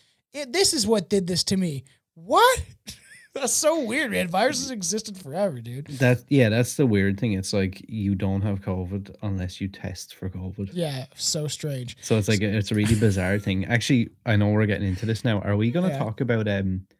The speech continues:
Speaker 2: do you, I don't know, like, what you have down in your notes, but have you got down, like, uh, I guess your traditional idea of, like, a Canadian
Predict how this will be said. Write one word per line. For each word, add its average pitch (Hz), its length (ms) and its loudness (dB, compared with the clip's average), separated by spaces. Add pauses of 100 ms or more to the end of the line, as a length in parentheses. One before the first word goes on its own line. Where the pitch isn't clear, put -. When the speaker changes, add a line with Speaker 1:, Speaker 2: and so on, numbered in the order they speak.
(1300)
Speaker 2:
do 110 100 -4
you, 113 200 2
I 107 100 2
don't 110 120 2
know, 107 280 2
like, 95 220 -4
what 98 180 -4
you 98 100 -2
have 98 160 -2
down 92 200 -4
in 95 120 -2
your 92 160 -4
notes, 85 340 -6
but - 160 -4
have 95 140 -4
you 98 140 0
got 113 200 -2
down, 113 220 0
like, 101 220 0
uh, 92 260 -2
I 92 80 -4
guess 90 300 -4
your 95 220 0
traditional 98 720 -2
idea 92 500 -2
of, 95 160 -6
like, 85 240 -6
a 90 60 -14
Canadian 98 680 -4